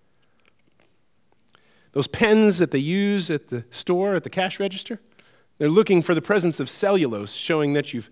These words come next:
faked the kind of paper that you're using. There's a magnetic strip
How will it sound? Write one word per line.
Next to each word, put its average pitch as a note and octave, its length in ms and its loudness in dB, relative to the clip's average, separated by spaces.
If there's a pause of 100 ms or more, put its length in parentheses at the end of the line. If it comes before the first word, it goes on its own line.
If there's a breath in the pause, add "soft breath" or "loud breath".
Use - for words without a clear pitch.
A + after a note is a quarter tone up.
(140)
faked - 480 -4
the - 40 -20
kind B2 220 -10
of G#2+ 100 -12
paper A#2 440 -8 (180)
that A#2+ 160 -12
you're G#2 80 -10
using. A2 320 -12 (2000)
There's D#3+ 140 2
a D3 40 4
magnetic C3 480 2
strip - 540 0